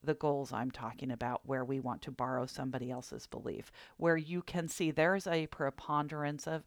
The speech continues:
evidence that this can work. Right? The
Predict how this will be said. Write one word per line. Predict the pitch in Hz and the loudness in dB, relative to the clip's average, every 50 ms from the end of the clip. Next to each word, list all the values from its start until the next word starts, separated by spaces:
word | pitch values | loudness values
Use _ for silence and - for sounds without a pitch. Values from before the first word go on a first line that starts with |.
| _ - | _ 6
evidence | 165 156 147 147 147 131 135 123 113 - - - - - - - _ _ _ _ _ - - - - _ _ | 6 6 6 4 2 2 2 0 -2 -2 -6 -12 -14 -16 -16 -18 _ _ _ _ _ -20 -20 -20 -20 _ _
that | 143 139 165 151 143 - - | 2 6 8 8 8 6 4
this | 135 131 151 147 139 - - - | 0 2 2 2 2 -2 -8 -12
can | - - 156 131 127 127 127 120 | -6 -2 0 0 0 0 -4 -4
work. | 131 127 - - - - _ - - - _ _ _ _ _ _ _ _ _ _ _ _ _ _ _ _ _ _ _ _ _ _ | -4 -4 -4 -4 -6 -12 _ -20 -20 -20 _ _ _ _ _ _ _ _ _ _ _ _ _ _ _ _ _ _ _ _ _ _
Right? | - 143 - - | -4 -4 -4 -4
The | - | -8